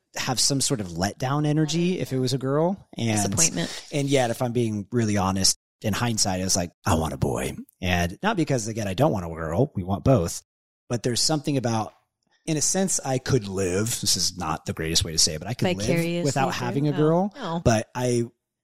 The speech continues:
Speaker 1: I would try for probably many children if we didn't have a boy to get a boy. Um, yeah, just having that experience of more guy things, if you will, and, and basketball and,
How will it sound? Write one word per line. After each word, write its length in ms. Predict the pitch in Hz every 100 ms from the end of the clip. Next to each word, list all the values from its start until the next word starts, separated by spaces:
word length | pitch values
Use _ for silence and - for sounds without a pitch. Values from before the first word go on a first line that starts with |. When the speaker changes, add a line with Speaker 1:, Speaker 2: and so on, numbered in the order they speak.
| _
Speaker 1:
I 120 | 131 135
would 200 | 139 131
try 260 | 143 120
for 160 | 120 117
probably 300 | - 123 113
many 360 | 101 104 117 127
children 600 | - 110 98 90 90 87
if 320 | 92 - -
we 120 | 101
didn't 180 | 92 95
have 140 | 92
a 60 | 95
boy 440 | 87 90 104 147 156 -
to 80 | 113
get 160 | 92
a 60 | 76
boy. 340 | 67 64 57 - _ _ _
Um, 300 | 113 107 107
yeah, 180 | 170 202
just 140 | 143 -
having 260 | 156 160
that 280 | 151 143 135 -
experience 720 | 139 - 139 139 135 135 -
of 360 | 127 123 113 - - - - - -
more 420 | - 139 139 135 - 156 -
guy 280 | 135 127 117
things, 680 | 120 - 90 80 80 80 -
if 180 | 95 104
you 80 |
will, 320 | 90 80 73 80
and, 300 | 82 82 87
and 120 | 123
basketball 840 | 151 160 131 - 110 107 98 92 90
and, 400 | 92 92 90